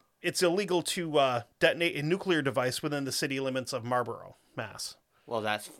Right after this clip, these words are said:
Speaker 2: Jesus Christ.
Speaker 1: Obviously. I mean, not many places are, are gonna be cool with that. Um, ready for some famous people?
Speaker 2: Okay.
Speaker 1: Oh, I'm gonna shit all over everybody in Maryland.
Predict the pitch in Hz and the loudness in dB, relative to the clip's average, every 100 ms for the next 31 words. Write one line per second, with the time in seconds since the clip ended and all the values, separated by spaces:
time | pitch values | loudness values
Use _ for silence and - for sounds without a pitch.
0 | - _ - - - - - - - - | -20 _ -16 -14 -14 -16 -16 -18 -20 -20
1 | - - - - 170 - - 123 117 120 | -20 -20 -20 -16 -16 -16 -8 -4 -4 -6
2 | - 107 104 110 131 120 113 _ _ 151 | -8 -8 -10 -8 -8 -8 -12 _ _ 4
3 | 156 147 131 160 135 - 120 120 110 - | 4 2 -2 0 0 -2 -4 -4 -6 -14
4 | _ 127 123 131 123 - 139 120 110 - | _ 0 0 0 -2 -4 -4 -4 -8 -12
5 | - - - - - - 127 113 107 - | -16 -20 -20 -20 -16 -8 -6 -6 -10 -18
6 | _ _ _ _ _ 147 156 151 175 165 | _ _ _ _ _ 4 4 4 0 -2
7 | 147 156 180 - 170 220 262 - _ _ | 0 2 2 2 2 4 4 2 _ _
8 | _ - 101 95 98 160 - 160 170 165 | _ -12 -8 -6 -8 -8 -2 6 8 8
9 | 160 175 143 120 - - - 170 175 147 | 8 8 6 2 0 0 2 2 2 2
10 | 147 156 151 147 147 151 147 156 143 143 | 2 4 4 4 2 4 4 4 2 2
11 | 139 135 120 | 2 2 0